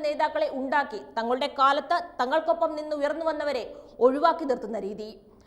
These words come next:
പ്രായത്തിന്റെ പേര് പറഞ്ഞ മുരളി മനോഹർ ജോഷിയും പിന്നീട് രാജ്നാഥ് സിംഗും എല്ലാം പാർട്ടി സ്ഥാനമാനങ്ങളിലടക്കം ഈ വേർതിരിവ് പ്രകടമായി അനുഭവിച്ചവരാണ്. രാജസ്ഥാനിൽ ആദ്യവട്ടം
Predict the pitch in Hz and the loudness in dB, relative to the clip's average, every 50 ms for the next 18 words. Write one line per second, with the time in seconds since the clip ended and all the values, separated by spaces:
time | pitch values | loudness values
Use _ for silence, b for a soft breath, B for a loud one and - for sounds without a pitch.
0 | b b b - 254 269 320 - 359 349 359 - 349 330 339 349 339 285 339 320 | b b b 4 6 6 4 2 0 -4 -4 -4 -2 -2 -2 0 2 2 0 0
1 | 320 330 320 - - - - 254 262 262 311 339 339 339 330 339 339 349 302 254 | 0 -2 -4 -6 -8 -8 -2 -2 0 0 0 -2 0 2 0 2 2 0 -2 0
2 | 311 320 330 320 302 320 285 269 269 320 269 277 311 320 311 302 277 262 262 262 | 0 -2 -2 -2 -4 -8 -8 -8 -8 -6 -6 -4 -2 0 0 2 2 2 0 0
3 | - 311 320 320 320 320 311 311 285 285 302 311 302 254 196 - - - 226 254 | 0 -2 -2 -2 -4 -6 -6 -4 -4 -4 -2 -2 -2 -2 -2 -6 -6 -4 -4 -2
4 | 254 247 320 - - - 311 294 311 311 311 311 311 320 311 311 320 311 285 269 | -2 -4 -8 -10 -4 0 0 0 0 0 -2 -2 -2 -2 0 -2 -2 0 2 0
5 | 269 294 311 311 240 208 - - B B B B B 226 302 247 277 285 302 302 | 0 0 -2 -4 -4 -8 -8 -12 B B B B B -2 0 4 4 4 4 4
6 | 277 330 294 311 294 254 - - 262 247 220 269 294 320 311 294 254 220 - - | 0 -2 -2 -2 -2 -2 -2 -2 -4 -2 0 0 0 0 0 0 -2 -2 -6 -12
7 | - 214 220 220 214 247 277 269 247 - 247 208 190 - 180 196 214 220 226 - | -10 -8 -8 -6 -4 -4 -4 -4 -4 -4 -6 -6 -6 -6 -6 -6 -6 -6 -8 -8
8 | - - - B B B B B B - 269 320 320 330 370 359 381 392 - - | -12 -20 -20 B B B B B B 2 2 2 2 4 2 2 2 0 -2 0
9 | 294 285 302 339 349 349 349 349 - 349 339 | 2 2 2 2 2 0 -4 2 0 0 2